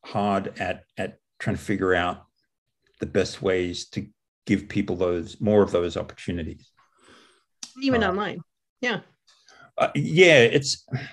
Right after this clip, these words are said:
Speaker 1: I mean, it turns out it's harder than you <laughs> imagine to, to transfer
Speaker 2: It is.
Speaker 1: that thing to, to online. Um, but it is possible. So we're working on that, that part as well. Y-, y-, you know, there's,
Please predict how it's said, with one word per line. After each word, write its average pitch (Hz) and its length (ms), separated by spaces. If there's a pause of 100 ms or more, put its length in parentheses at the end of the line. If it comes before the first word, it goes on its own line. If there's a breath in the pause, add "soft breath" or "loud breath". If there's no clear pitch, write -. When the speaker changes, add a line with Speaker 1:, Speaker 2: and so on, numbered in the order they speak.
(340 loud breath)
Speaker 1:
I 143 40
mean, 156 120
it 156 80
turns 196 220
out 180 140
it's 131 120
harder 127 320
than 117 260
you 110 160
<laughs> 95 80
imagine 110 440
to, - 200
to - 280
transfer 123 400
Speaker 2:
It 202 80
is. 117 180
Speaker 1:
that - 240
thing 110 200
to, 101 380 (140)
to 104 180
online. 104 560 (680 soft breath)
Um, 104 420
but 208 160
it 233 100
is 214 120
possible. 120 640 (300)
So - 180
we're 120 120
working 120 320
on 110 100
that, 104 220 (180)
that - 240
part 113 200
as 113 140
well. 101 400 (440)
Y-, - 300
y-, 117 180
you 117 260
know, 107 300 (180)
there's, 113 680